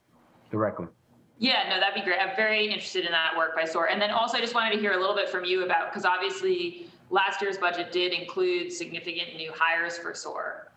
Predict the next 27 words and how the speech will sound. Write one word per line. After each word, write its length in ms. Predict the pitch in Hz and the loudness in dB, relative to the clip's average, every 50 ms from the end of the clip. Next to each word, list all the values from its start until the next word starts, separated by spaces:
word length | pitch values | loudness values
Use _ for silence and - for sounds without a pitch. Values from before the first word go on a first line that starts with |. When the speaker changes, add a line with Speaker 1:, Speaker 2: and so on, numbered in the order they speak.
| _ _ - | _ _ 2
Speaker 1:
Yeah. 100 | 127 123 | 2 2
Speaker 2:
Um, 160 | - 165 160 - - - - | 2 2 -2 -4 -4 -2 0
and 100 | 180 170 175 | 0 2 2
I've 80 | 175 - | 2 2
had 200 | 196 180 175 180 | 2 2 2 0
the 100 | 175 - | -2 0
pleasure 320 | 190 170 170 170 170 170 | 2 2 2 2 0 -2
of 60 | 175 | 0
meeting 240 | 208 220 208 208 202 | 2 2 2 0 0
some 180 | - 214 196 190 | 0 -2 -2 0
of 80 | 180 | 0
them. 400 | 185 180 175 175 175 180 185 185 - - | 0 0 0 0 -4 -8 -12 -12 -16 -16
Seemed 300 | - - 185 180 175 - | -12 -10 -10 -10 -8 -4
great. 460 | 175 175 180 180 180 180 - - - | -2 0 2 2 2 0 0 -4 -8
I 20 | - | -10
just 180 | 165 170 - | -10 -6 -4
would 100 | 185 180 | -4 0
love 200 | 170 180 180 180 | 2 2 2 2
to 60 | 185 185 | 0 0
hear 140 | 185 175 | 0 -2
from 180 | 170 175 170 170 | -4 -4 -4 -2
your 140 | 170 175 180 | -2 0 0
perspective. 680 | 180 185 180 - - 175 175 175 - 180 180 175 - - 190 | 0 0 -2 0 2 0 2 2 0 -2 -4 -4 -2 2 2
Obviously, 380 | 196 202 202 196 - 214 196 | 2 2 2 0 0 2 2
it 60 | - | 2
was 140 | - 190 185 | 0 -2 0
then 180 | 202 196 190 | 2 2 2